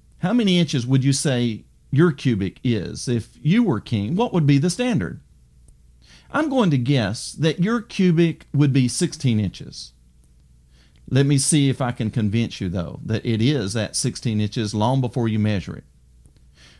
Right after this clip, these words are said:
For the sake of our question before us, and that is, how shall we use the Bible? It is just like what we're trying to conclude here about this measurement. May I use the same method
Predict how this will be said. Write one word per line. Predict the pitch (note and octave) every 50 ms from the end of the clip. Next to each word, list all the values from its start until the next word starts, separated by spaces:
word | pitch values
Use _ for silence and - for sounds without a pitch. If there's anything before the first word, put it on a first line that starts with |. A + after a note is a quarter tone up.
| _ _
For | - F#3+ G3
the | F#3 F#3
sake | - A#3+ A#3 A#3+ A3+ A#3
of | G#3 E3
our | F3 D#3 D#3
question | C#3 - F3 D#3+ D3+ C#3 - C3 A2+
before | A2+ G#2+ - D#3 C#3+ A2+ F#2
us, | D2+ - -
and | - B2
that | B2+ C3 B2
is, | A#2 G#2 G2+ - - _ _ _ -
how | - G2+ A2 B2+ E3
shall | E3 - G#3+ G#3
we | G3 G3+ G3+
use | F#3+ F3+ D3 C3 B2+ B2 A2+ B2+ C3+ B2+
the | C#3+ C3
Bible? | A#2+ C3+ C3+ B2+ A2+ F2+ D#2+ D#2 D#2 - - _ - -
It | A#2 A2+ G#2
is | G#2+ G#2 G2
just | G2 A#2+ B2 B2+ C3+ - - A#2
like | A#2 C3 E3 E3+ C#3 -
what | - A2+ - -
we're | G#2+ A2
trying | G#2 - - A#2+ A2+ A2+ A2 G#2+
to | - B2+ A2 G#2 G#2 G2+
conclude | - - A#2 G#2 G2 - A#2 A2+ A#2 B2
here | A#2+ C#3+ E3+ F3+ B2+
about | F#2+ F2+ F#2 F2+ -
this | G#2+ F2 -
measurement. | B2 C3+ C#3 B2+ F#2+ F2 - - - _ _ _ _ _ _ _ _ _ _ _ - - - - - - _ _ _ _ _ _ -
May | - A3 A#3+ B3+
I | C4
use | B3 G3+ G#3+ A3+ A3 F3 C#3
the | C#3 B2
same | - - - F#3 F#3+ G3+ G#3 G#3 F#3+ E3
method | D#3 C#3 B2 A2 - - G2+ F#2 G2+ C#3+ D#3+